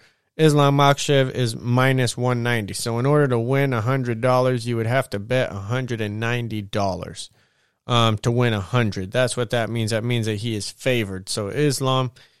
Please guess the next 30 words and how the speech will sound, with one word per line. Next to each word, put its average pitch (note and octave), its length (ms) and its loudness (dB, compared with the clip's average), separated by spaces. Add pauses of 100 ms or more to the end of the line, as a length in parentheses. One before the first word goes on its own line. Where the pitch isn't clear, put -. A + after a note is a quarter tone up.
(100)
even C#3 280 2
though C3 120 4
he B2 140 2
doesn't B2+ 260 2
have A#2+ 400 2
the A2+ 300 -2
resume B2+ 580 2
that A#2 180 0
Charles B2+ 420 2
has B2+ 280 2
when A#2 80 -4
it A#2 80 -4
comes A#2+ 240 -2
to A#2 180 -8 (240)
defeating B2 680 -2
name B2+ 400 0
brand B2 340 -2
opponents, C#3 640 -2 (440)
Islam C3+ 480 4
just A#2+ 180 0
been A#2+ 100 0
smashing B2+ 480 0
people, A#2+ 240 -2
and A#2+ 80 -2
they A#2+ 80 0
believe A#2+ 260 0
that A2 120 -2
his A2+ 180 -2
style A#2+ 520 2
will A#2 480 -2